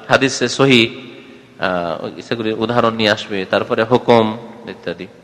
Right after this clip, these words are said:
ইনশাআল্লাহ তাআলা আগামী দর্শকদের আলোচনা হবে। সাল্লাল্লাহু নবিয়ানা মুহাম্মদ ওয়া আলা আলিহি ওয়া সাহবিহি আজমাইন। আচ্ছা, হাদিস সহি জানার কয়েকটা স্তর আছে।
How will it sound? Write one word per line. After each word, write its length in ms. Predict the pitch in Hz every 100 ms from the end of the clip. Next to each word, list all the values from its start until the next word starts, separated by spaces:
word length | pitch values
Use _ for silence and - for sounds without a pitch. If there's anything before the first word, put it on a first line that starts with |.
| _ _ _ _ _ _
ইনশাআল্লাহ 480 | 120 113 104 92 95 98
তাআলা 160 | 92
আগামী 240 | 87 90 85
দর্শকদের 420 | - - 85 73
আলোচনা 300 | 78 76 82
হবে। 140 | 92
সাল্লাল্লাহু 480 | - 101 95 87 92
নবিয়ানা 320 | 92 85 76
মুহাম্মদ 400 | 80 101 98 104
ওয়া 100 | 98
আলা 140 | 82 82
আলিহি 260 | - 90
ওয়া 100 | 82
সাহবিহি 280 | - 80 69
আজমাইন। 280 | 62 50 57 _ - - - _ _ _ _ - 92
আচ্ছা, 440 | - - 92 87 - _ _ _ - - _ -
হাদিস 500 | 131 147 185 - -
সহি 280 | 131 147 139
জানার 540 | 120 110 95 87 92 - - - - -
কয়েকটা 360 | 131 135 139
স্তর 300 | 127 - 107
আছে। 220 | 87 -